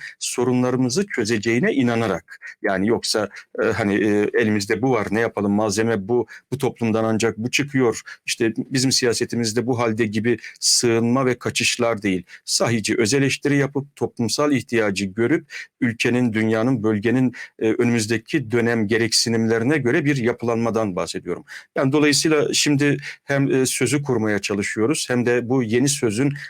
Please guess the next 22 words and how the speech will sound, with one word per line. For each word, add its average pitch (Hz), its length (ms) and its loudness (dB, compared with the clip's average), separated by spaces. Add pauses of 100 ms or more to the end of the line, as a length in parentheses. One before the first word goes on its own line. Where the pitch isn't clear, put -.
(120)
toplumsal 143 600 0
karşılığını, 123 720 0 (160)
e, 110 340 2
buluşturmaya 117 640 0
çalışıyoruz. 107 580 -2 (340)
Bu 180 100 0
süreçte 139 520 2
mevcut 135 440 0
partiler, 107 520 0
muhalefet 104 500 0
partileri, 98 540 0 (300)
iktidar 110 460 0
bloku, 107 480 0 (280)
e, 107 80 2
yani 107 300 2
bizim, 135 400 2
e, 117 240 2 (120)
durduğumuz 123 680 2
yer, 110 200 2
söylediğimiz 110 720 0
sözle 113 520 0
ilgili 107 400 0